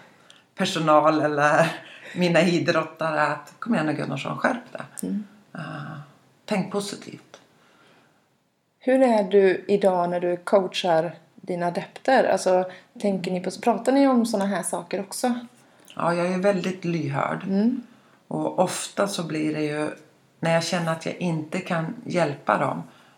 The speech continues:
Speaker 1: då ber jag dem att gå till en idrottspsykolog
Speaker 2: Mm.
Speaker 1: där de känner sig trygga.
Speaker 2: Mm.
Speaker 1: Eftersom man är så tajt
Speaker 2: Mm.
Speaker 1: med sina idrottare så kan det ju bli ibland att de tröttnar på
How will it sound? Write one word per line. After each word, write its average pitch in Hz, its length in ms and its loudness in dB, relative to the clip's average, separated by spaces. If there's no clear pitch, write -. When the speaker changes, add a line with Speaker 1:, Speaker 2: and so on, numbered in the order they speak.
Speaker 1:
då 170 100 -8
ber 151 200 -2
jag 139 140 -4
dem 117 180 -2
att - 160 -4
gå - 140 -6
till - 160 -10
en 76 100 -6
idrottspsykolog - 800 -10
Speaker 2:
Mm. 180 160 0
Speaker 1:
där 214 60 2
de 151 100 -4
känner 151 260 -8
sig - 140 -10
trygga. - 480 -10
Speaker 2:
Mm. 202 340 -2
Speaker 1:
Eftersom - 380 -8
man 165 120 2
är 175 60 -2
så 170 140 -6
tajt 147 580 -2
Speaker 2:
Mm. 185 160 0
Speaker 1:
med 156 100 -6
sina 147 260 -6
idrottare - 760 -6
så - 140 -10
kan 156 160 -6
det 151 60 -4
ju 147 60 -8
bli 160 160 -6
ibland 147 320 -4
att 131 180 -8
de 143 300 -6
tröttnar - 680 0
på - 180 -10